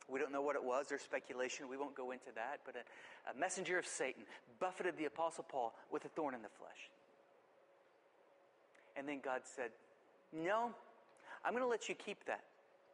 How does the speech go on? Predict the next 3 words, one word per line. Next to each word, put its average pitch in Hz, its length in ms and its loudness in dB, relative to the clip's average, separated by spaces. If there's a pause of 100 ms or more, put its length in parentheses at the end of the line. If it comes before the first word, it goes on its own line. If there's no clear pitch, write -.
(420)
because 147 500 -2 (1800)
my 160 180 4
grace 160 600 0